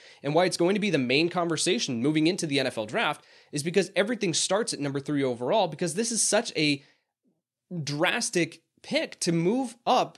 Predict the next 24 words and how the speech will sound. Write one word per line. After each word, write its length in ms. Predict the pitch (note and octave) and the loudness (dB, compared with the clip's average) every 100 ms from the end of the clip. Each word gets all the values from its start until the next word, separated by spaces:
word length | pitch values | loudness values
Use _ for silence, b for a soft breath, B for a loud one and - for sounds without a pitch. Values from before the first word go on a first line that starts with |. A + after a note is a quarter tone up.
| - | -6
and 280 | D3+ C#3+ C#3+ | -4 -4 -2
send 300 | - D#3+ C#3+ | -2 -2 -4
three 280 | A3 C4 | -4 -2
first-round 460 | B3+ G3+ G#3+ G#3 F3 | 0 0 0 -2 -2
picks 280 | G#3 G3+ - b b _ | -2 -4 -6 b b _
to 80 | D#3+ | 0
select 420 | F3 D#3 D#4 - | 0 0 -4 -2
Mac 220 | F3+ B2+ | -2 -2
Jones, 340 | - A2+ A#2+ | -2 -2 -2
not 160 | C#3 C4 | -4 -2
because 220 | A#3 B3+ | 0 0
he 60 | G3+ | 0
was 180 | D#3+ C#3+ | -2 2
there 220 | E3 D#3+ | 4 4
on 80 | C3 | 0
the 60 | |
clock 340 | - F#3 B3+ F3+ | -2 -2 -2 -2
when 80 | |
you 240 | C3 A#2 G2+ _ - | -2 -4 -8 _ -6
picked, 320 | A#2 F#2+ - b b b b b | -4 -4 -6 b b b b b
but 100 | G3 | 0
because 280 | G3 G#3+ G#3+ | 2 2 2
you're 280 | F#3+ E3+ C3+ _ D3+ | 2 0 -2 _ -12
d-, 140 | C#3 | -12